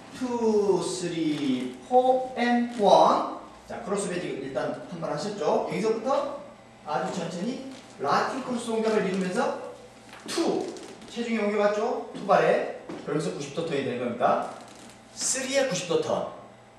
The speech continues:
자, 여기서 오른발을 축으로 해서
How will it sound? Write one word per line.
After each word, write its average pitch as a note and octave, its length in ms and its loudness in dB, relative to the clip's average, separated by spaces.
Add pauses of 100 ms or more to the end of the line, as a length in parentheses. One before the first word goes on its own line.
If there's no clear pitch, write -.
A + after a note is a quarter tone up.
(120)
자, - 440 -12
여기서 E3 680 2 (420)
오른발을 A3+ 540 2
축으로 A#3 260 4
해서 C4 480 2